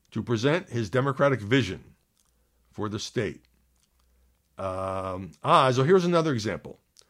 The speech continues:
Oz was asked about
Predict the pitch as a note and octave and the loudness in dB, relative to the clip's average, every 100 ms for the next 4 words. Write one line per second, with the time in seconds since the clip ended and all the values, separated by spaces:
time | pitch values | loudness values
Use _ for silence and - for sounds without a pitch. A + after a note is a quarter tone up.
0 | _ _ _ _ _ _ - B2 D#3+ D#3 | _ _ _ _ _ _ 2 6 6 4
1 | E3 A#2+ G#2 E2 F#2+ - - _ _ _ | 2 2 0 -2 -4 -8 -14 _ _ _
2 | _ _ _ _ _ _ _ _ _ _ | _ _ _ _ _ _ _ _ _ _
3 | _ - G#2 G#2+ G#2 G#2 G2+ | _ -10 -4 0 2 0 -2